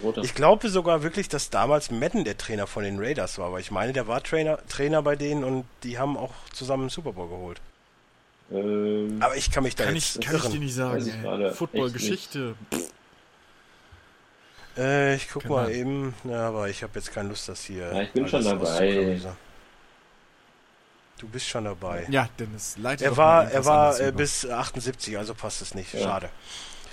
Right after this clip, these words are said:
Speaker 2: Ähm,
Speaker 1: Wollen wir nicht weiter gucken.
Speaker 3: Ja.
Speaker 2: ich geh mal, ich geh mal kurz weiter dann mit der Musik, weil es gab dann auch viele, ähm, die sich, nachdem sie in Gruppierungen waren, losgelöst haben von den Gruppierungen und eine Solokarriere gestartet haben.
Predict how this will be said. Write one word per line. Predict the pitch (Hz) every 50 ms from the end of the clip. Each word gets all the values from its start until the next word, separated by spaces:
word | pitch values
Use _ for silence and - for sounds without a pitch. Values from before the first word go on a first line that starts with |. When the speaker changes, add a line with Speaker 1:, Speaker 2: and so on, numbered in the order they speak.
| - - - -
Speaker 2:
Ähm, | 139 143 143 147 156 151 151 151
Speaker 1:
Wollen | 151 -
wir | 95 92
nicht | 90 -
weiter | 80 - -
gucken. | - - - -
Speaker 3:
Ja. | 110 101 - - - - - - - - - - - -
Speaker 2:
ich | - 170 -
geh | - 180 160
mal, | 160 151 143 139 139 135 123
ich | 143 -
geh | - 139
mal | 135 127 120
kurz | - - 131 120 - -
weiter | 113 110 113 - 139 98
dann | 110 107 107 101 - -
mit | 110 107
der | 107 98
Musik, | 104 117 127 101 104 113 117 -
weil | 104 104 104 120
es | 123 - -
gab | - 120 135 -
dann | - 170 147
auch | - 127 139 -
viele, | - - - 151 160 160 170 165 165 156 151 - - -
ähm, | 135 135 131 135 131 127 131 127 - - - - - - - - - - - -
die | 143
sich, | 135 127 151 139 -
nachdem | 135 123 - - 147 160 156
sie | 120 135 123
in | 127 131 127
Gruppierungen | - 127 123 - - - 247 233 156 123 110 104 101 98
waren, | 101 92 92 95 117 151 180 208 196 - - - - - - - - - - - - - -
losgelöst | 104 117 131 156 196 220 - - - 143 131 127 139 139 - -
haben | 127 113 113 120 120
von | 127 127
den | 123 123 120
Gruppierungen | - 123 120 - - - 127 123 127 147 151 165 175 160
und | - 135 135 - - - - - -
eine | 107 117 120 113
Solokarriere | - 151 170 190 151 - - - 104 101 98 95
gestartet | 92 92 - - 101 98 98 104 -
haben. | 113 104 101 101 120 147